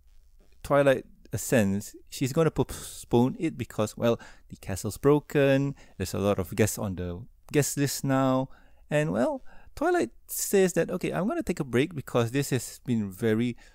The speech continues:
traumatic, and you know what? Me and my friends are going to Donut Joe's to have donuts. So, yeah, I'm gonna see you guys later."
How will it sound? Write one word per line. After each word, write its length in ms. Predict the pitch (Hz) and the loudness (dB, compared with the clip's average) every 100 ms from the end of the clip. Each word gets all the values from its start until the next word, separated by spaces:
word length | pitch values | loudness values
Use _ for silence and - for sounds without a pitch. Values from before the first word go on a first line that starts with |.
| - - | -20 -10
traumatic, 680 | - 92 92 - 170 - - - - | -6 -4 -6 -4 -6 -6 -20 -20 0
and 540 | 135 139 139 139 147 | 2 4 2 0 -4
you 80 | 160 | -4
know 80 | 190 | 0
what? 200 | 202 - - _ _ - - - - - | -2 -2 -20 _ _ -20 -20 -20 -10 -2
Me 180 | 185 | 2
and 80 | 208 | 4
my 120 | 170 | 2
friends 420 | 156 175 147 147 - - - | 2 2 2 0 -8 -20 -2
are 100 | 117 | 2
going 260 | 117 139 135 | 4 2 0
to 360 | - 117 110 110 | 0 2 4 4
Donut 300 | 113 117 120 | 4 4 4
Joe's 440 | 113 95 90 - - | 0 0 0 -6 -8
to 120 | 107 | -4
have 200 | 107 101 | -4 -2
donuts. 540 | 101 90 71 - - - _ - - - _ | -2 -2 -6 -10 -12 -14 _ -20 -20 -20 _
So, 580 | - 143 135 131 127 120 - - - | 0 4 6 6 2 -2 -12 -20 -12
yeah, 520 | 107 107 110 101 92 | -2 4 6 6 4
I'm 100 | 113 | 2
gonna 140 | 147 131 | 2 0
see 160 | 143 | 2
you 60 | 117 | 4
guys 220 | 104 - | 4 2
later." 320 | 95 82 82 | -4 -6 -10